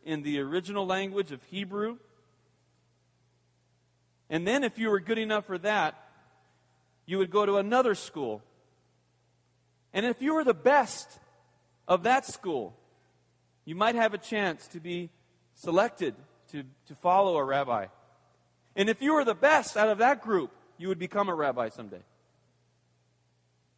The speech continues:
Why is Jesus calling this guy, he was passed up a long time ago. This is a hated man.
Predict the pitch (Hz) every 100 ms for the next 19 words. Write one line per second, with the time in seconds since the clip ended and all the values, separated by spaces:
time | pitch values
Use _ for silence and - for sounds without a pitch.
0 | _ _ _ _ _ _ _ _ _ _
1 | _ _ _ _ _ _ _ 131 151 185
2 | 147 - 180 175 135 - - 170 156 117
3 | 113 117 _ _ _ _ _ _ _ _
4 | 98 147 - - 104 82 - _ _ _
5 | _ _ - 196 151 - - 156 160 -
6 | 165 123 120 135 165 180 190 165 120 117
7 | 95 - _ _ _ _ _ _ _ _
8 | _ _ _ _ _ _ _ _ _ _
9 | _ _ _ _ _ _ _ _ _ _
10 | _ _ 170 180 127 113 98 151 180 139
11 | 107 120 160 135